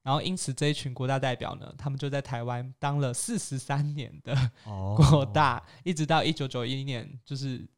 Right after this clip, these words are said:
Speaker 1: 李登辉，哦，李登辉总统就是决定说要废除这个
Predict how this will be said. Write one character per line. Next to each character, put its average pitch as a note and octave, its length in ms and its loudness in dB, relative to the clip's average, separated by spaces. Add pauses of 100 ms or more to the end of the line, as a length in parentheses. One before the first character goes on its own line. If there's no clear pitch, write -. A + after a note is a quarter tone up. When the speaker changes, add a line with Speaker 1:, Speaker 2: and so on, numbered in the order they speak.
(120)
Speaker 1:
李 C3+ 240 0
登 D#3 260 2
辉， C#3 420 0 (100)
哦， - 140 -10 (100)
李 B2 120 -6
登 B2+ 180 -4
辉 - 180 -8
总 - 220 -10
统 - 140 -8 (320)
就 C#3 100 0
是 C3+ 320 -2 (280)
决 C3+ 120 2
定 C3+ 400 -2
说 C3 320 2
要 B2+ 200 4
废 B2+ 180 0
除 - 180 -8
这 C3 160 -6
个 - 320 -8